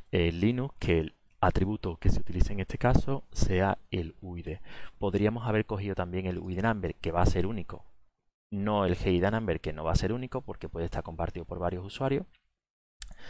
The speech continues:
Podríamos también incluso coger el home directory, pero es poco relevante, o el C N, ¿vale? Pero el C N también podríamos,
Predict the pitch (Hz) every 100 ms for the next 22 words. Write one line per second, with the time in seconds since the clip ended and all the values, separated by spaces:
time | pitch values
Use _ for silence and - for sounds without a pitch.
0 | - - - - 90 82 82 - 87 87
1 | 87 92 98 87 85 82 87 87 95 -
2 | 90 - 78 78 - - 87 85 92 107
3 | 110 127 - - 123 120 82 - - 67
4 | 62 64 - - - 87 92 - 95 92
5 | 101 101 113 107 98 101 101 101 98